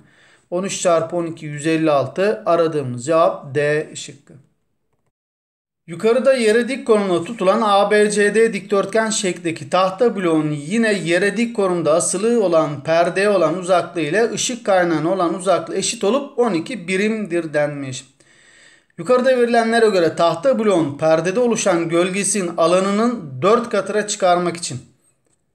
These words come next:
ışık kaynağının tahta bloğa uzak-, şey, tahta bloğa kaç birim yaklaştırmak gerekir diye sormuş bize. Şimdi biz şuranın alanına S dersek arkadaşlar, buranın alanı ne olacak? Dört S.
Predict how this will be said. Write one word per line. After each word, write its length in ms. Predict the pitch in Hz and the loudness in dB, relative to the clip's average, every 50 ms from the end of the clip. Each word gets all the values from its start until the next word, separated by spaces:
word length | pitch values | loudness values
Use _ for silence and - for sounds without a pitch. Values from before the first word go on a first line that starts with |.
| _ _ _ _ _ _ _ _ _ - | _ _ _ _ _ _ _ _ _ -10
ışık 300 | 170 - - 262 277 - | -8 -6 -6 -6 -2 0
kaynağının 540 | 220 202 190 185 180 170 160 156 151 147 - | 2 2 2 2 0 0 0 -2 -2 -2 0
tahta 400 | 190 185 185 185 185 240 226 208 | 0 0 0 2 0 0 0 0
bloğa 260 | 196 175 156 147 170 | 0 0 2 2 0
uzak-, 500 | 196 202 196 196 175 170 165 - - 170 | -2 -2 0 0 0 0 0 -6 -12 -14
şey, 220 | - - 165 135 | -10 -8 -8 -4
tahta 380 | - 180 175 170 - - 226 185 | 0 0 0 0 2 0 0 0
bloğa 280 | 175 170 185 220 220 | 0 0 0 0 0
kaç 300 | 220 214 208 - - - | 0 0 0 0 0 -4
birim 160 | 175 147 147 156 | -6 -6 -4 -2
yaklaştırmak 800 | 180 190 185 - 180 160 - - - 156 170 196 226 226 226 - | -2 -2 -2 -2 -2 -4 -4 -6 -10 -10 -8 -6 -8 -8 -8 -8
gerekir 520 | - 165 160 165 160 160 185 170 147 131 | -6 -4 -4 -4 -6 -6 -8 -10 -8 -6
diye 180 | 139 151 180 208 | -6 -4 -4 -4
sormuş 520 | 202 - 170 151 139 135 175 220 - - | -6 -6 -6 -6 -4 -6 -8 -12 -14 -14
bize. 380 | - 139 131 123 117 113 120 - _ _ _ _ _ _ _ _ _ | -16 -12 -10 -10 -10 -12 -14 -18 _ _ _ _ _ _ _ _ _
Şimdi 320 | - - 240 190 - - - - _ _ | -8 -4 -2 -2 -2 -4 -8 -14 _ _
biz 120 | - 226 - | -10 -10 -8
şuranın 360 | - - - 226 226 226 226 | -8 -6 -2 0 0 2 2
alanına 600 | 220 220 220 220 220 226 220 226 - 196 202 190 | 2 2 2 2 2 2 0 -2 -2 -2 -2 -2
S 180 | 185 - - | -2 -4 0
dersek 420 | - 233 240 233 - - 190 160 - | 2 2 2 2 0 -2 -4 -2 0
arkadaşlar, 760 | 151 143 135 - 147 139 131 131 - - 214 254 - - - _ _ _ 170 | -2 -2 -2 -2 -6 -6 -6 -6 -4 -4 -4 -4 -4 -10 -20 _ _ _ -2
buranın 240 | 190 214 220 220 | 0 0 2 2
alanı 300 | 220 214 214 214 220 226 | 2 4 4 4 4 4
ne 40 | 233 | 2
olacak? 480 | 226 196 165 160 180 240 - - - 170 | 2 2 0 0 0 0 -2 -2 -2 0
Dört 360 | 180 160 147 - - 120 110 | 0 0 0 -2 -6 -12 -14
S. 120 | - - | -14 -20